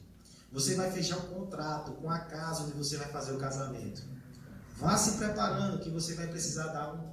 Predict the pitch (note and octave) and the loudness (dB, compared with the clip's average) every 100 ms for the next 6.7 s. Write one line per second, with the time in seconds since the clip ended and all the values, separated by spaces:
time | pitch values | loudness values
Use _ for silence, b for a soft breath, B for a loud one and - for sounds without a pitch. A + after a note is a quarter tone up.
0 | - - D#3 D3 B2 B2 B2 - - - | -12 -8 -6 -2 0 0 -2 -4 -12 -14
1 | - - - - B B - G#3+ A#3 G3+ | -18 -20 -20 -20 B B 0 2 6 6
2 | G#3 G#3 G#3 G3+ G#3 G3+ G3+ G3 G3 F#3+ | 4 2 2 2 0 2 0 0 -2 -4
3 | F#3+ F#3 F3+ E3+ F3+ F3 D3+ - - C#3+ | 2 2 4 2 2 2 0 0 2 2
4 | F3+ G3 - - - - G#3+ F#3 F#3 D3 | 4 4 4 0 -6 -4 0 6 6 10
5 | D3+ - - - - - - - D#3+ F3 | 10 8 6 0 -6 -10 -8 0 2 2
6 | D3 F#3+ E3+ - A#2+ - - | 2 2 0 -2 0 0 -4